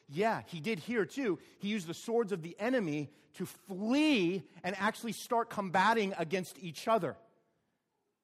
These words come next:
So when God decided to use weapons that would have made his tribe and his people feel better,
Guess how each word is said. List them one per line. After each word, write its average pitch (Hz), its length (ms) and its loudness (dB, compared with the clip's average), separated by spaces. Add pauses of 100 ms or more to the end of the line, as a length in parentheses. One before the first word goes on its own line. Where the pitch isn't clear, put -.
(220)
So 185 260 -2 (140)
when 165 140 -4
God 214 240 8
decided 226 380 2
to 170 80 -6
use 190 180 -4
weapons 165 840 0 (1300)
that 170 120 -4
would 190 120 2
have 170 120 0
made 190 460 4 (380)
his 214 260 -4
tribe 190 560 4
and 151 100 -4
his 190 220 -4
people 180 300 -8
feel 175 240 -4
better, 180 320 2